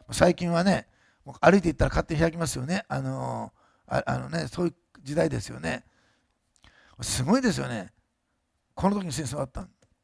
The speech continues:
エーアイよりもすごいのです。<laughs> なぜか。エーアイではなくて神は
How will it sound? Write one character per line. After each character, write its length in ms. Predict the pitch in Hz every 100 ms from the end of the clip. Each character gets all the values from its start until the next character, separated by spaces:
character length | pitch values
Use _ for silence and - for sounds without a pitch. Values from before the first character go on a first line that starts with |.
| - _ _ _ _ _ _ _ _ _ _ _
エ 160 | 175
ー 40 | 196
ア 60 |
イ 60 | 180
よ 60 | 151
り 60 | 139
も 80 |
す 120 | 123 135
ご 100 | 143
い 20 |
の 100 | 113
で 120 | 92
す。 200 | - - _ _ _ _ - - - - - -
<laughs> 1200 | _ _ _ _ _ _ _ _ _ _ _ _
な 100 | 139
ぜ 80 | 151
か。 140 | 127 - _ _ _ _
エ 160 | - -
ー 40 |
ア 60 | 98
イ 40 |
で 80 | 90
は 80 | 143
な 100 | 151
く 80 | 123
て 80 |
神 280 | - - 175
は 180 | 120 -